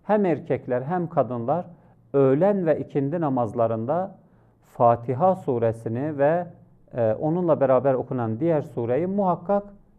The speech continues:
sessiz olarak kılmalıdırlar. Yalnız sabah namazı, akşam namazı ve yatsı namazlarında ise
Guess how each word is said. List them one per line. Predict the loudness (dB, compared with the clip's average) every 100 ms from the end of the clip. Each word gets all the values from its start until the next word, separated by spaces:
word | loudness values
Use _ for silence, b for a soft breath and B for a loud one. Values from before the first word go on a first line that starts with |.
| _
sessiz | -6 -4 -4 -2 -2 -2 -6 -8
olarak | -4 -2 -4 -6
kılmalıdırlar. | -8 -6 -6 -6 -8 -14 -16 -18 _ _ _ _ -20 _ _ b b b b b b b
Yalnız | 2 4 4 2 0 -10 -20 -20 -20
sabah | _ 0 4 8 6 6
namazı, | 2 4 2 2 0 0 -6 -20 -20 _ _ _ _ _ 4
akşam | 4 4 2 2 2
namazı | 0 0 0 -2 2
ve | 4
yatsı | 4 4 2 -2 2
namazlarında | 4 2 4 4 4 4 2
ise | 0 2 0 0 -4